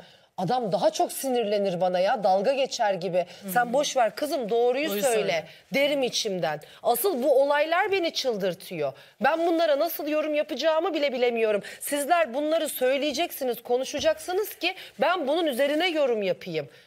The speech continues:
Speaker 1: Bu sene gerçekten kelime oyunları yok. Birbirlerine çok zekice cevap veremiyorlar ve bunun en büyük sıkıntısını iki kişi yaşıyor. Ertuğ, Osman. Bunun yüzünden elenecekler.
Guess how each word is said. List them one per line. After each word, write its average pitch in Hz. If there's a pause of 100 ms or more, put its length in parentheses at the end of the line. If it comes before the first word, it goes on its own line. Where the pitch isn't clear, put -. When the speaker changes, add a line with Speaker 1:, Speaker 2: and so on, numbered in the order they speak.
(160)
Speaker 1:
Bu 269
sene 311
gerçekten 262 (440)
kelime 269
oyunları 262
yok. 233
Birbirlerine 269
çok 285 (220)
zekice 247
cevap 254
veremiyorlar 262
ve 254
bunun 285
en 330
büyük 254
sıkıntısını 277
iki 330
kişi 302
yaşıyor. 196 (540)
Ertuğ, 320 (220)
Osman. 240 (1080)
Bunun 302
yüzünden 269
elenecekler. 185